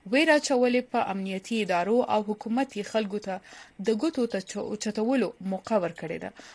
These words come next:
او د ترهګرو هدف هم دا وي چې په خلکو کې ویره خوره کړي او پیغام ورکول غواړي چې پولیس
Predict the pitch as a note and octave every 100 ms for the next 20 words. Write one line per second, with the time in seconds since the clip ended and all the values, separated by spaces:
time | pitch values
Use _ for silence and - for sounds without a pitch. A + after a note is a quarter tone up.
0 | - - G#3+ A3+ A#3 G#3+ G#3 A#3+ C#4 A3
1 | F#3 F3+ G3+ - - B3 A#3 G3+ G3+ F#3+
2 | A#3 A3 - F#3 - - - - A3 D4
3 | C4 C4 - A3 C4 E4 C#4 - G#3+ A3
4 | - A#3 - G3 G3 F#3 F3 G3 B3 A#3
5 | G3 G3+ - F#3+ G3 - - - F#3+ G#3+
6 | A#3 G3 - G3+ - G3 A3 G#3+